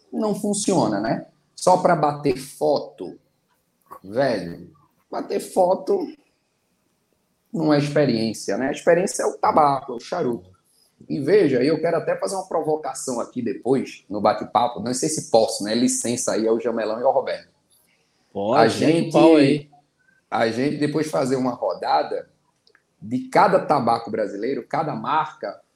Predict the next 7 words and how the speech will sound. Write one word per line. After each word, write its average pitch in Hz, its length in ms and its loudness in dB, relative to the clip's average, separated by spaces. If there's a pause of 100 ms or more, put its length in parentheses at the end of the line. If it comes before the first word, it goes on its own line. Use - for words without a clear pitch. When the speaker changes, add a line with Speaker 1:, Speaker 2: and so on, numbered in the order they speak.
(120)
Speaker 1:
uma 214 260 -2
característica 180 1080 -2
que 196 120 -10
te 185 160 -6
marca 160 460 0
daquela 175 380 0
marca. 107 400 -8